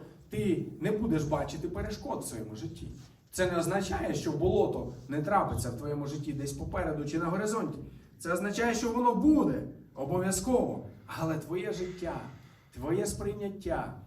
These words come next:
твої відчуття, Дух Святий, який живе в тобі,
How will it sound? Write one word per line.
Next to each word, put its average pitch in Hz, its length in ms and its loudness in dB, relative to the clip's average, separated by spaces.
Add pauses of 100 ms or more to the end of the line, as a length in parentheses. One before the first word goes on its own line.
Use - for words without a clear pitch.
(240)
твої 220 420 2
відчуття, 185 720 -2 (220)
Дух 240 260 4
Святий, 156 400 2
який 170 200 -2
живе 147 380 0
в - 20 -10
тобі, 151 440 -2